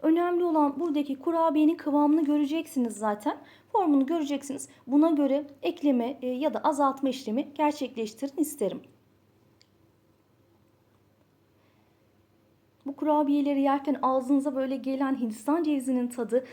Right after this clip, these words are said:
e, ve, e, fıstıkların böyle kıtır kıtır hali o kadar hoşunuza gidecek ki gerçekten çok çok beğeneceksiniz. Her yaptığımda da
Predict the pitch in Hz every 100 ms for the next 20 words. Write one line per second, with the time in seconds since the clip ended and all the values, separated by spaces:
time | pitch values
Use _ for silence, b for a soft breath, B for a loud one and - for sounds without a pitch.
0 | B B 226 226 240 247 226 226 220 214
1 | - - - 247 - 262 254 294 B B
2 | _ - 220 220 226 - 359 349 277 247
3 | 233 - 294 285 277 - - 247 269 277
4 | 269 285 254 269 262 269 285 302 - 240
5 | - - _ _ _ _ 277 285 277 254
6 | 240 240 - 294 - 262 233 247 240 262
7 | 262 262 277 B B - 339 349 320 320
8 | 294 277 285